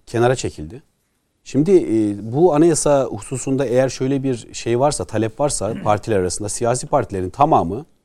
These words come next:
bu anayasanın mevcut anayasayla Türkiye'ye dar geldiğini, bunun darbe yolu anayasa olduğunu,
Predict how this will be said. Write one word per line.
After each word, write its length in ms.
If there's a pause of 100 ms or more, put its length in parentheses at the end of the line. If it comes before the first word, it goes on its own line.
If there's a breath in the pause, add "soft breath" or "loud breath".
(320)
bu 140
anayasanın 480
mevcut 320
anayasayla 600
Türkiye'ye 520
dar 140
geldiğini, 580 (400)
bunun 200
darbe 280
yolu 200
anayasa 520
olduğunu, 420